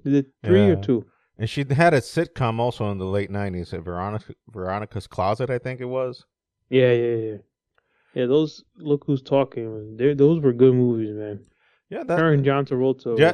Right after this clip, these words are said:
Speaker 1: were,
Speaker 2: that
Speaker 1: were a good duo.
Speaker 2: That franchise kept John Travolta on float <laughs> when, when he was in his dark ages.
Speaker 1: Yeah.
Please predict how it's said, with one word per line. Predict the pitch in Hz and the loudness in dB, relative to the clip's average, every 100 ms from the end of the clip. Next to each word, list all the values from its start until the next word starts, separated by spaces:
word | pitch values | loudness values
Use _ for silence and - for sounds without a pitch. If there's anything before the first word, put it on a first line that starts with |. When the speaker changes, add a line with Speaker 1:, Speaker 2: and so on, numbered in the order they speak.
| 131 | 0
Speaker 1:
were, | 127 | -4
Speaker 2:
that | 156 - 113 | -4 -4 -12
Speaker 1:
were | 120 | -12
a | |
good | 113 131 123 | 0 0 4
duo. | 127 120 104 _ _ _ | 2 2 -2 _ _ _
Speaker 2:
That | 98 98 127 156 180 185 - | -20 -4 0 2 4 2 -2
franchise | - 160 170 165 175 165 165 | -6 -4 -4 -2 0 2 0
kept | - 156 139 | -2 -4 -2
John | 143 135 | -2 -4
Travolta | - 123 131 123 | -6 -4 -4 -2
on | 123 117 | -4 -4
float | 110 135 127 - 87 - - | -4 -4 -4 -4 -4 -4 -8
<laughs> | - - - - | -16 -20 -8 -2
when, | 151 123 117 | 0 0 -2
when | 127 131 | -2 -2
he | 139 | -2
was | 131 120 | -2 -2
in | 123 | -4
his | 104 | -4
dark | 123 127 117 | -2 -2 -2
ages. | 92 85 82 - _ 165 | -6 -8 -14 -20 _ -10
Speaker 1:
Yeah. | 139 123 117 | -2 -2 -2